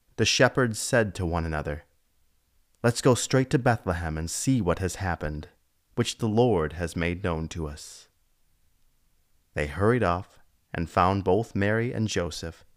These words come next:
and the baby who was lying in the manger. After seeing them, they reported the message they were told about this child,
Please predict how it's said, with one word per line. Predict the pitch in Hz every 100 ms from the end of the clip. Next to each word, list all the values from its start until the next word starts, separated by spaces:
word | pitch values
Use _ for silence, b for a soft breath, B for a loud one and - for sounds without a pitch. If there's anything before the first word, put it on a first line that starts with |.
| _ -
and | 87
the | 82
baby | 95 104 92 82
who | 80
was | 85 -
lying | 82 87 92
in | 101
the | 101
manger. | 95 82 80 - 73 82 _ _ _ _ _ _ _ _ _ _ _ _ _ _ _ _ _ _ _ -
After | 87 85 90
seeing | - - 123 123 120
them, | 123 135 143 _ _ -
they | 92
reported | 92 - 139 147 147
the | 135
message | 113 113 123 110
they | 104
were | 90
told | 87 - 117 98 -
about | 80 78
this | 85 -
child, | - 90 85 80